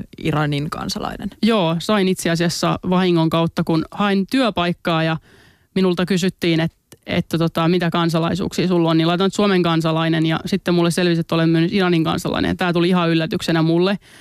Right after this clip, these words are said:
Speaker 2: ja tota, mä varmaan tiedän, että mistä se johtuu, koska me,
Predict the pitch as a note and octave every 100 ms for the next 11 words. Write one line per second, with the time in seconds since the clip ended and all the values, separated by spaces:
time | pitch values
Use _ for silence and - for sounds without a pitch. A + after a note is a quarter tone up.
0 | - _ - E3 E3 F3 - E3 D#3+ -
1 | - - F3 F3+ F3+ F3 F#3 E3+ F3+ E3
2 | F#3 F#3 F3 F3+ E3+ E3+ F3 E3+